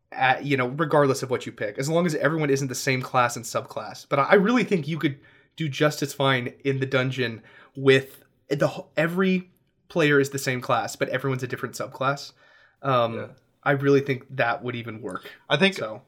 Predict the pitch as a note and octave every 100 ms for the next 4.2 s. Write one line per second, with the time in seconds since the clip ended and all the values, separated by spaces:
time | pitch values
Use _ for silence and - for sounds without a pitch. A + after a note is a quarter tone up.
0 | - C#3+ D3+ D#3 D3+ B2+ A#2 - B2+ B2+
1 | B2+ A#2 A#2 A2 A2 G#2+ G2+ G2+ G#2 G#2
2 | G#2 G#2 B2 _ _ _ _ _ - B2
3 | A#2 B2+ C3+ D3 - B2+ B2 A#2 A2+ -
4 | -